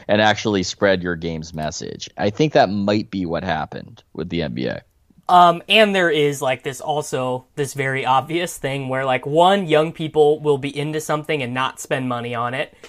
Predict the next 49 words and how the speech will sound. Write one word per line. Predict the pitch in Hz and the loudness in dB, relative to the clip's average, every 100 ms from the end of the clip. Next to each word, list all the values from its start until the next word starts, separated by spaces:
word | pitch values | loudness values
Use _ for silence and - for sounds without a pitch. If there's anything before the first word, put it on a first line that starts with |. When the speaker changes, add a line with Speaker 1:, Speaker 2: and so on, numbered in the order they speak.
| _ - | _ -2
Speaker 2:
right? | 135 - | 0 2
Like, | 151 143 | 0 4
they'll, | 151 151 | 4 4
they'll | 165 156 | 2 4
make | 160 170 | 4 2
it | 185 | 0
part | - 156 | 2 4
of | 139 | 4
their | 131 | 0
identity, | 127 127 131 135 131 170 190 - | -2 -2 -2 -4 -6 -6 -6 -2
but, | 139 123 | -2 -2
like, | 123 127 139 | -4 -4 -4
not | 127 - | -4 -4
spend | 139 123 | -6 -6
a | |
ton | 123 123 | -6 -6
of | 117 | -4
money | 123 120 | -6 -4
on | 123 | -6
it. | 123 | -8
So, | - | -4
like, | 127 117 | -4 -4
they'll, | 127 127 131 - _ | -4 -4 -6 -14 _
they'll | - | -4
watch | 139 135 - | 2 2 2
highlights | 165 165 131 120 113 | 2 4 2 -4 -6
on | 120 123 | -8 -8
Twitter, | - 147 120 151 _ - | -2 -2 -2 -10 _ -8
right? | 135 135 | -4 -4
And, | 127 131 | -6 -6
and | 143 | -4
not | 139 127 | 0 0
buy | 135 127 | 0 0
tickets. | - 127 98 - - | -4 -6 -4 -4 -6
Speaker 1:
Yeah. | _ - _ | _ -20 _
Speaker 2:
Or, | 160 156 143 143 | 2 4 4 4
or | 151 147 139 | 6 6 6
they'll | 135 | 4
buy | 143 135 | 6 6
jerseys | 135 156 156 143 127 | 4 0 2 0 -2
on | 127 | -2
eBay, | - 170 143 120 123 | -4 -4 -2 0 -2
but | 131 127 | -4 -4
not | 123 156 | -4 -4
from, | - 214 233 220 | -4 -2 -2 -4
you | 139 | -6
know, | 127 | -4
the | 123 131 | -4 -4
official, | 139 156 - 208 220 226 | -4 -4 -2 0 0 0